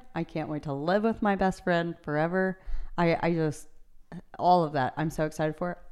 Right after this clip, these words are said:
I really can't wait to see how we raise kids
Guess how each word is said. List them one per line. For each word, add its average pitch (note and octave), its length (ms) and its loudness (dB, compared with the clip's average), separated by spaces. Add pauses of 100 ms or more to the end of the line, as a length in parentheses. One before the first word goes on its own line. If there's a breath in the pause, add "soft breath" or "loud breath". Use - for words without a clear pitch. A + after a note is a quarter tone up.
(120)
I F#3 320 4
really D#3+ 520 0
can't E3+ 360 -4
wait D3+ 240 -2
to F3 100 -6
see D#3 640 -6 (800 soft breath)
how D#3+ 720 0
we D#3+ 200 -4
raise C#3+ 420 0
kids - 480 -8